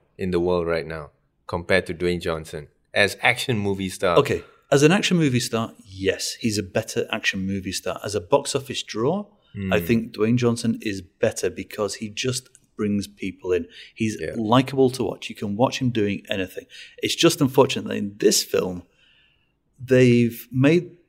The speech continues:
Speaker 2: the action just too outlandish. I mean, if he was jumping from the crane to the building,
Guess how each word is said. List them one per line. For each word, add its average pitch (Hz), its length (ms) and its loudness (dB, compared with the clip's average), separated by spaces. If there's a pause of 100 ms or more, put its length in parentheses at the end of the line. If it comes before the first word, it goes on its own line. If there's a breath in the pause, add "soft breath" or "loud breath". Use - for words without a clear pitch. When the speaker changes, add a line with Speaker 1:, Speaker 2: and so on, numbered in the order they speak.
(220)
Speaker 2:
the 123 180 -2
action 156 580 -2 (200)
just - 400 -2
too - 180 -2
outlandish. 147 760 -2 (920)
I 151 40 2
mean, 160 360 4 (320)
if 165 320 4
he 180 120 6
was 160 220 6
jumping 190 500 2
from 135 220 2
the 107 80 2
crane 185 640 0
to - 140 -8
the 185 100 -2
building, 151 680 0